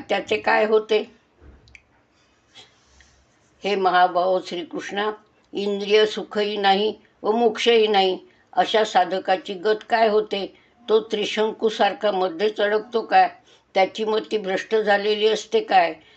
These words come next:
तो नाश पावतो काय? श्रीकृष्णा, या मनात आलेल्या शंकेचे निरसन करणारा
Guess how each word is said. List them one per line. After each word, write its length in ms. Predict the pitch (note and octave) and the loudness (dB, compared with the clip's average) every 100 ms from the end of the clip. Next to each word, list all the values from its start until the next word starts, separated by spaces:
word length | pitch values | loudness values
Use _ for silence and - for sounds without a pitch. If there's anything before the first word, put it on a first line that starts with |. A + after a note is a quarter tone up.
| _ - | _ -2
तो 180 | G#3+ | 0
नाश 260 | F#3+ F#3+ F#3 | 2 0 0
पावतो 460 | - A3 G#3+ A3+ G#3+ | -4 -2 -2 -6 -4
काय? 280 | G#3+ F#3+ D#3+ _ _ _ - | 0 0 -2 _ _ _ -16
श्रीकृष्णा, 680 | F3 E3 G3 - G3 G3+ F#3+ - _ _ _ | -12 -10 -10 -10 -6 -4 -6 -12 _ _ _
या 220 | F3+ G3 | 0 2
मनात 460 | G3 F#3+ F#3+ G3 F#3+ | 2 0 0 0 0
आलेल्या 420 | G3 F#3 F#3+ F#3 | -4 -4 -2 -2
शंकेचे 640 | E3+ F#3+ E3+ - G#3+ G#3 A3 | -4 -6 -6 -4 -4 0 -2
निरसन 480 | G3 F#3+ - G3 F#3+ | -2 -6 -6 -6 -4
करणारा 540 | G3 F#3+ F#3+ F3+ E3 | -4 0 2 2 0